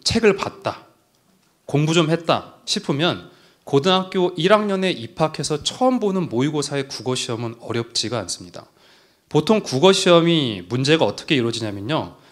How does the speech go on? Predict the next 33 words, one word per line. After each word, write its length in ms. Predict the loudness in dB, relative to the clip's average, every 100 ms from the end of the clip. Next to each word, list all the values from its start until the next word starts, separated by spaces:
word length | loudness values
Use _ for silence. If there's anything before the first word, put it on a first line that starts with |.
| _ _
왼쪽에 600 | 2 2 2 2 2 2
지문이 500 | 2 0 4 4 4
등장하고 800 | 2 -4 -4 -4 -6 -8 -12 -14 -18 _ _ _ 0
오른쪽에 540 | 6 6 6 4 4
그 180 | 2 2
지문에 420 | 2 2 2 0
해당하는 520 | 0 0 0 -2 -6
문항이 540 | -6 -6 -2 -2 -2 -6
배치가 440 | -8 -8 -6 -6
됩니다. 360 | -8 -14 -16 -20 _ _ _ _ _
그래서 220 | -4 -4 -2
문항이 400 | 0 2 2 0
한 460 | 0 -2 -6 -16 _
세 240 | -4 0 4
개 140 | 4
정도, 520 | 2 -2 -4 -10 -12 -16 _ -2
많게는 520 | 0 0 0 0 0
네 160 | 2 4
개 80 |
정도 300 | 6 4 0
배치가 400 | -2 -6 -4 -4
되기 220 | -4 -8 -8
때문에 580 | -6 -6 -4 -4 -6 -14 -20 -20 -4
고등학교 400 | 4 4 4 2
일 60 |
학년 120 | 0 0
때 120 | -2
보는 240 | 0 0
시험은 240 | 2 -2 -2
이 80 |
지문이 380 | -2 -2 -2 -4
상당히 420 | -4 -6 -6 -6 -6
짧아요. 520 | -4 -4 -4 -6 -8